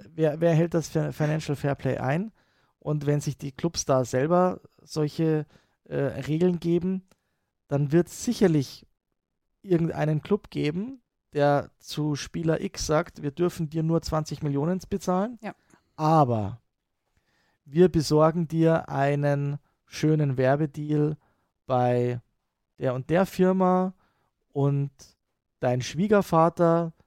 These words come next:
Speaker 1: der könnte doch vielleicht als Club-ex-, externer Berater bei uns arbeiten.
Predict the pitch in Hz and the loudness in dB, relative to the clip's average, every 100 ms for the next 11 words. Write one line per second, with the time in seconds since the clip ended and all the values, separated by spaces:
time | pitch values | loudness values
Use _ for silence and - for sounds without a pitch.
0 | _ 143 135 - 151 160 151 151 139 143 | _ -4 -2 2 0 2 -2 0 0 -2
1 | 180 - _ _ _ _ _ _ - 127 | -6 -14 _ _ _ _ _ _ 0 4
2 | 123 131 135 - - 127 120 120 - - | 6 4 2 -2 -12 -6 -4 -4 -8 -18
3 | - _ _ _ - 175 190 - - - | -18 _ _ _ -4 2 2 2 -16 -12
4 | 151 - - 156 - - 156 156 143 135 | -12 -10 -4 -4 -2 2 4 6 4 2
5 | 113 123 185 180 160 165 160 165 165 - | 0 2 2 2 2 4 2 0 -4 -2
6 | 135 156 156 151 151 160 160 156 | 2 2 4 2 0 -6 -12 -14